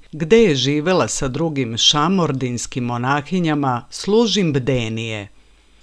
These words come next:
Nisam odlazio čak u Šamordino. Ovaj manastir, kao utočište za duše upoznate sa ovosvetovnim bolom,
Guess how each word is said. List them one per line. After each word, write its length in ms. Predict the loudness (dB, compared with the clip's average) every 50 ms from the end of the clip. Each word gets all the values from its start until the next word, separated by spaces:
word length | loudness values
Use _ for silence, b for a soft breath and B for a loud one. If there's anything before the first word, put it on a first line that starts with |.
| -20 _ -4
Nisam 480 | 0 2 2 2 2 2 2 0 2 2
odlazio 540 | 2 0 0 2 0 0 0 0 0 0 0
čak 380 | 0 0 0 0 -2 -2 -4
u 60 | -4 0
Šamordino. 1040 | 2 2 2 2 2 2 2 2 0 -2 -4 -4 -6 -6 -6 -6 -6 -6 -8 -10 -12 b b b b b
Ovaj 260 | 0 2 4 6 6 6
manastir, 760 | 6 6 4 4 4 2 0 0 -2 -2 -2 -4 -4 -4 -8 -12 b b b b b -2
kao 300 | 4 6 6 6 6 6
utočište 960 | 4 2 0 0 2 0 0 0 0 0 -2 -2 -2 -2 -4 -4 -4 -4 -4 -2
za 160 | -2 -2 -2
duše 460 | 0 2 2 2 2 0 0 0 0
upoznate 720 | 0 -2 -2 0 0 0 2 2 0 -2 -2 -2 -4 -4
sa 260 | -2 0 0 0 0 0
ovosvetovnim 1000 | -2 -2 -4 -4 -6 -4 -4 -2 -2 -2 -2 0 0 0 0 0 -2 -2 0
bolom, 580 | 2 2 4 4 6 4 4 4 4 2 0